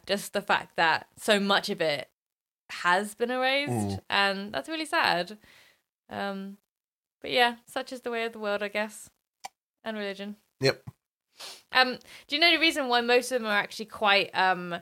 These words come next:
Speaker 1: the runes themselves? And we'll put up images of some of these in the Instagram so you can see what we're talking about. But
Speaker 2: And what's our Instagram?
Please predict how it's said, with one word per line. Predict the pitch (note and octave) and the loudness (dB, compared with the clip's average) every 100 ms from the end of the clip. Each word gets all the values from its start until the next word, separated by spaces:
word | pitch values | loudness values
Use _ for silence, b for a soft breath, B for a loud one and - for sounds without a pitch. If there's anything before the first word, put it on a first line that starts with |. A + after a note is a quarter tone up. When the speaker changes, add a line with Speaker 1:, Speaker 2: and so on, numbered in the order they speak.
| b b b b - | b b b b -4
Speaker 1:
the | G3 | 0
runes | A3+ A#3+ G#3+ G3+ | 4 4 2 -2
themselves? | G3+ F#3 F3 G3 D#3+ F3 | -4 -6 2 4 4 0
And | G3+ | 2
we'll | A#3 | 2
put | A#3 | 4
up | G3 F3+ | 2 2
images | G3 F3+ E3+ E3+ E3+ | 0 -2 -2 -2 -2
of | D#3 | -4
some | E3+ | -6
of | D#3 | -6
these | D#3+ E3 E3 | -8 -6 -6
in | E3 | -4
the | D#3+ D#3 - | -2 -2 -2
Instagram | E3+ - E3 D#3 D#3+ | -6 -6 -6 -6 -6
so | E3 | -10
you | D#3+ | -8
can | E3+ | -10
see | E3+ | -8
what | D#3+ - | -8 -8
we're | |
talking | F#3 F#3+ F#3 | -6 -6 -6
about. | E3+ - D3+ - | -6 -4 -4 0
But | E3 | 0
Speaker 2:
And | G#2+ | 2
what's | A2 - A#2+ | 0 0 2
our | G#2+ | 2
Instagram? | A#2 - - D#3 F3 | 2 -2 -2 0 0